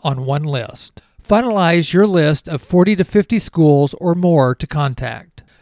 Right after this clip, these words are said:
Build a chart with contact information. Next week, we'll have section two of the recruiting checklist. Also tune in next Tuesday for episode three hundred seventy that will feature an interview with Carl Barkley from at D three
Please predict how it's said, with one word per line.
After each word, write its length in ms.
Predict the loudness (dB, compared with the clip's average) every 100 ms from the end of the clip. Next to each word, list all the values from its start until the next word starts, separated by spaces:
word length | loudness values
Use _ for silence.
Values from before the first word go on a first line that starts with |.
| _
Build 280 | 6 6 6
a 60 |
chart 420 | 0 2 4 4 0
with 180 | -6
contact 580 | -4 -4 -4 -4 -4 -6
information. 720 | -12 -6 -4 -4 -8 -12 -16 -20 _ _ -2
Next 280 | -2 0
week, 200 | -2 0
we'll 100 | 0 0
have 200 | -2 -2
section 400 | -2 -2 -2 0
two 320 | 6 6 6
of 100 | 2
the 100 | -2
recruiting 480 | -4 -4 -4 -4 -6
checklist. 760 | -8 -8 -10 -14 -16 -20 -20 _ _ _
Also 280 | -2 0 0
tune 240 | 2 2 4
in 180 | 2
next 240 | 0 -2 0
Tuesday 420 | 4 6 4 0
for 240 | 0 -6
episode 460 | -4 -6 -2 -2 -2
three 220 | 0 2
hundred 280 | 2 0 -6
seventy 640 | -4 -2 -2 -6 -8 -12 -16 _ _
that 120 | -4 0
will 100 | 0
feature 360 | 0 2 2
an 120 | 2
interview 480 | 0 0 0 4 2
with 240 | 4 0 -2
Carl 400 | 2 6 6 4
Barkley 680 | 4 4 2 -8 -10 -12 _ _
from 280 | -4 -2 -2 -4
at 340 | -2 -2 -4 -16 -4
D 300 | 0 0 -2
three 540 | -2 2 2 2 -4